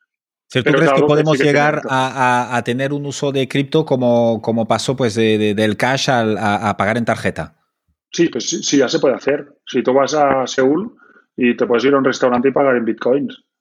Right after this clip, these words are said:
Speaker 2: sin problemas. Yo he estado allí y lo he hecho. Eh, puedes comprarte un Tesla. Bueno, ahora no lo sé, pero, pero <laughs> hubo un tiempo, yo creo que
Speaker 1: Sí.
Speaker 2: también ahora te lo puedes comprar en bitcoins también. O sea, hay muchos tipos, hay, hay, hay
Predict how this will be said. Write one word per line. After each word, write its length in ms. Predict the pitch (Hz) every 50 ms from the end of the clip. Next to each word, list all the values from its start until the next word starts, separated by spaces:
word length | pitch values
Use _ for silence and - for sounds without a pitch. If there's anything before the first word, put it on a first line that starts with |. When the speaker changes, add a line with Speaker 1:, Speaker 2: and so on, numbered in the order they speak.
| _ _ _
Speaker 2:
sin 160 | _ - 143
problemas. 460 | 117 - 113 110 117 127 139 127 107 107
Yo 60 | 117
he 40 | 107
estado 300 | - - 127 123 123 120
allí 220 | 120 117 120 123
y 20 |
lo 160 | 135 147 135 120
he 40 |
hecho. 380 | 123 120 - 139 123 113 117 - _
Eh, 260 | - 131 117 117 117 110 104
puedes 220 | 131 123 123 120
comprarte 520 | - 147 135 131 135 131 127 123 139 135 131
un 140 | 131 131 123
Tesla. 560 | 135 131 120 131 143 143 147 147 143 - - _ _ _ _ _ _ _ _ _ _ _ _
Bueno, 240 | - 165 180 175 151
ahora 160 | 135 135 151
no 120 | 156 170 156
lo 80 | 139
sé, 260 | 123 - - 139 139
pero, 380 | 135 - - 120 120 117 120 123
pero 180 | - 117 104 -
<laughs> 220 | - 147 143 147 147
hubo 160 | 135 127 135
un 100 | 131 127
tiempo, 300 | - 135 127 127 156 147
yo 100 | 131 123
creo 160 | 120 127 127
que 100 | 123 120
Speaker 1:
Sí. 80 | - 120
Speaker 2:
también 220 | 113 113 120 120 120
ahora 300 | 113 113 117 135 147 147
te 80 | 156
lo 100 | 139 117
puedes 160 | - 127 120
comprar 280 | - 135 127 123 123 120
en 80 | 113 110
bitcoins 420 | 113 - - 135 135 143 127 -
también. 400 | - 117 113 117 113 110 104 104
O 500 | - _ _ _ _ _ _ _ _ _
sea, 220 | - - 120 113 - _ _ _ _ _ _ _ _ -
hay 100 | 131 135
muchos 320 | 131 139 139 139 139 -
tipos, 300 | - 139 147 143 156 160 -
hay, 140 | 139 131 143 151 143 123
hay, 300 | 123 135 139 151 - - _ -
hay 120 | 123 113